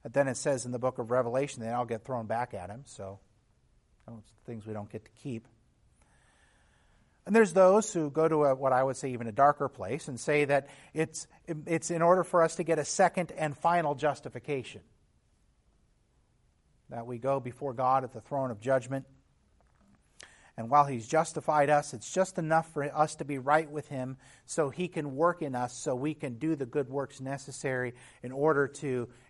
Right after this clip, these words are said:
get favor with him to enter into heaven. That's wrong. Completely wrong. And it's in complete misreading of Romans chapter two, verses, uh, six, uh, through sixteen.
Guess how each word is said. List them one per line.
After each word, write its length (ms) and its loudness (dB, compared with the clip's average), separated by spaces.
get 320 -2
favor 340 0
with 220 -6
him 240 -8
to 120 -8
enter 320 -8
into 220 -8
heaven. 360 -4
That's 360 -4
wrong. 280 -8
Completely 460 -4
wrong. 380 -4
And 80 -4
it's 140 -8
in 180 -4
complete 420 -2
misreading 800 -2
of 360 2
Romans 480 4
chapter 380 2
two, 360 -2
verses, 560 -8
uh, 220 -6
six, 640 -8
uh, 240 -4
through 260 -6
sixteen. 640 -12